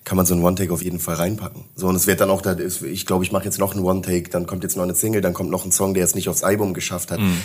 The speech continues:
Speaker 1: Das heißt, man muss auch verstehen, ich weiß nicht, ob die Leute das immer so nachvollziehen, aber zum Beispiel die zwei One-Takes, die ich jetzt rausgebracht hab, schon in diesem Prozess, Here to Go, so, das heißt, wenn du dann am Ende eigentlich so willst, hat das Album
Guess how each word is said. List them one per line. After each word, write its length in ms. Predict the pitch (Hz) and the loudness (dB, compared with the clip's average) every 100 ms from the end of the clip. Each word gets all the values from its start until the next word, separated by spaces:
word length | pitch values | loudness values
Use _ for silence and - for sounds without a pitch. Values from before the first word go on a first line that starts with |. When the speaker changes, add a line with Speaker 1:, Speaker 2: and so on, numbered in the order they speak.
| - | -2
Speaker 1:
Das 100 | - | 0
heißt, 160 | 92 | 0
man 100 | 104 | 0
muss 180 | 101 110 | 2 2
auch 80 | 101 | 2
verstehen, 600 | 104 - 107 113 113 - - - - | 0 -2 0 -2 -4 -10 -20 -20 -20
ich 180 | - - | -16 0
weiß 160 | 107 120 | 2 2
nicht, 80 | |
ob 80 | 110 | 0
die 60 | 107 | 2
Leute 220 | 104 107 | 2 2
das 280 | 104 101 - - | 0 -2 -4 -6
immer 180 | 107 104 | -4 -2
so 80 | 98 | 0
nachvollziehen, 640 | 98 113 113 98 104 110 - - | 2 2 0 0 -2 -4 -8 -6
aber 100 | 90 | -2
zum 100 | - | 2
Beispiel 220 | 98 - | 2 2
die 80 | 98 | 0
zwei 260 | 90 - 95 | 2 4 6
One-Takes, 840 | 98 104 104 - - 175 165 - | 6 2 -2 -10 -4 -4 -2 -4
die 80 | - | -4
ich 120 | 156 | -6
jetzt 400 | 175 - - - | -4 -2 -2 -4
rausgebracht 480 | 180 175 - 80 - | -2 -2 -2 -4 -6
hab, 80 | 80 | -6
schon 180 | - 85 | -4 -4
in 80 | 80 | -4
diesem 200 | 76 87 | -6 -8
Prozess, 520 | - - 82 - - - - | -6 -4 0 0 -2 -10 -14
Here 240 | - 101 92 | -2 0 0
to 140 | 92 | -2
Go, 360 | 92 90 87 87 - - - | 0 2 0 -6 -18 -20 -10
so, 180 | - 92 | -4 0
das 180 | 87 - | 0 2
heißt, 240 | 90 - | 0 0
wenn 100 | 98 | -2
du 60 | 92 | 0
dann 140 | 90 | 0
am 80 | 87 | 0
Ende 220 | 101 98 | -2 -2
eigentlich 260 | 87 90 85 | -2 -2 -4
so 200 | 95 92 | -4 -4
willst, 240 | 101 98 | -2 -2
hat 100 | 92 | -2
das 140 | 87 - | -2 -2
Album 440 | 92 90 87 87 | -4 -4 -6 -10